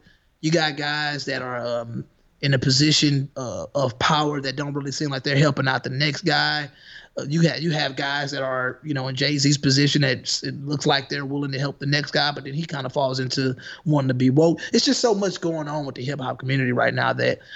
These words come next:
I, I just think that it's, um, it's, it, it's, I guess the hip hop community probably needs to get aligned eventually. Or, I mean, I, I guess it is what it is. They're making money, and that's all that matters. I don't know,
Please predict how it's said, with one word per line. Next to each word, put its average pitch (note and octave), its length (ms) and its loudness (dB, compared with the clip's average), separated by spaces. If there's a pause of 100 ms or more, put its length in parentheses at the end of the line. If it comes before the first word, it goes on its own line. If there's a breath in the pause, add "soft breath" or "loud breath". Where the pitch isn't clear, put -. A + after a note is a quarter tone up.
(360 loud breath)
I, C3 220 2
I C#3+ 40 2
just D#3+ 220 0
think C3+ 200 0
that C3 120 2
it's, B2+ 160 -4
um, A2+ 420 -6 (560)
it's, - 180 -6
it, G3 200 4
it's, A3 220 -6 (280)
I G3+ 80 0
guess - 280 0
the F#3 160 -2
hip - 380 -8
hop - 280 -8
community F3 440 0 (180)
probably G3+ 320 2
needs F3+ 260 0
to C#3 260 -4 (840 loud breath)
get F3+ 120 2
aligned D3 560 -2
eventually. B2 640 -6 (200)
Or, A3 260 8
I F3+ 40 4
mean, F3+ 400 0 (500)
I, D3 200 0
I D#3 40 2
guess F3+ 280 0
it F3 80 -2
is E3 160 -2
what D#3+ 120 -6
it D3 80 -6
is. D#3+ 200 -4
They're C#3+ 120 -4
making C#3 320 -6
money, C#3 200 -4
and B2 80 -6
that's B2 160 -6
all B2+ 140 -2
that B2 120 -8
matters. C3+ 500 -2 (1800)
I - 60 -6
don't D3+ 120 4
know, A#2+ 320 0